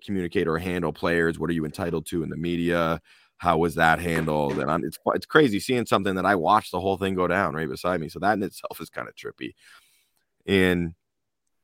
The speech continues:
you know, my, my interpretation in that moment was I was blown away by how aggressive they,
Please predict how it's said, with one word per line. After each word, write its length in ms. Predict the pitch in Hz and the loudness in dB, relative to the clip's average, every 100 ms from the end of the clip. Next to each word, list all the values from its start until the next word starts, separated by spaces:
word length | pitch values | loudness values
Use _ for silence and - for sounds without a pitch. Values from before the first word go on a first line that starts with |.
| - | -4
you 160 | 127 120 | 4 6
know, 180 | 85 92 | 6 4
my, 260 | 120 127 | 6 6
my 220 | 123 139 135 | 6 4 4
interpretation 840 | 131 139 120 127 127 143 160 101 | 2 -2 -2 -2 2 2 0 -2
in 120 | 104 | 0
that 180 | 117 120 | 0 2
moment 340 | 101 120 123 92 | 4 4 4 2
was 140 | 95 | 0
I 180 | 92 107 | 2 2
was 200 | 120 104 | 2 -4
blown 420 | - 90 98 107 | -6 -4 0 0
away 300 | 104 90 104 | 0 2 2
by 160 | 92 78 | 2 0
how 240 | 92 92 | 0 0
aggressive 420 | 87 85 85 92 | 0 -2 -4 -6
they, 340 | 82 82 76 | -4 -4 -4